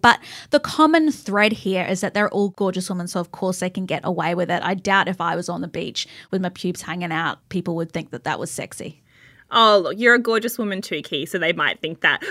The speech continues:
Speaker 2: But on the Cameron Diaz thing, like, there's this moment from the Graham Norton show a few years ago where she was on there and, you know, she was advocating so strongly about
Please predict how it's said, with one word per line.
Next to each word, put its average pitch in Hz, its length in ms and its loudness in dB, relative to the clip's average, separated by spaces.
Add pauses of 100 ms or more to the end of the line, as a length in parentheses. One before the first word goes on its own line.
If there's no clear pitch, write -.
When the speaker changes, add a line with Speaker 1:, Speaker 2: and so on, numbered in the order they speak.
Speaker 2:
But 294 220 8
on 302 180 8
the 440 100 4
Cameron 302 380 2
Diaz 190 400 4
thing, 156 320 -2
like, 196 160 0
there's 220 160 2
this 240 160 -6
moment 233 420 2
from 262 140 -2
the 240 100 0
Graham 180 300 2
Norton 175 300 -2
show 180 180 -4
a 180 60 -2
few - 180 -10
years 165 160 -4
ago 180 240 2
where 165 160 2
she - 160 -4
was 196 220 2
on 202 240 2
there 165 240 2
and, 170 200 2
you 196 60 -2
know, 160 220 -2
she 220 160 -6
was 196 120 -2 (160)
advocating 202 640 0
so 185 300 -2
strongly 165 640 -4 (360)
about 175 580 4